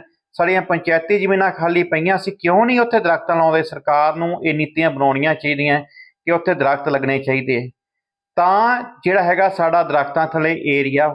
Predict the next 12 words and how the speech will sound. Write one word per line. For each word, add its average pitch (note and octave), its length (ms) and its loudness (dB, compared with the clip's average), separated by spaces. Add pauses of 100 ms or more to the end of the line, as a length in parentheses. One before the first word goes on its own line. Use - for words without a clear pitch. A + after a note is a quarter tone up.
(120)
ਵੱਧ C3+ 220 2
ਸਕੇ। - 280 -8
ਇਕੱਲਾ - 760 -4
ਕਿਸਾਨ D#3+ 460 -2
ਨੂੰ G#3 180 0
ਦੋਸ਼ G3 300 0
ਦੇਈਆ F#3 280 0
ਨਾ, G3+ 140 0
ਉਹ F#3 220 0
ਸਹੀ F#3+ 280 0
ਨਹੀਂ G#3 180 2
ਹੈਗਾ। F3 280 2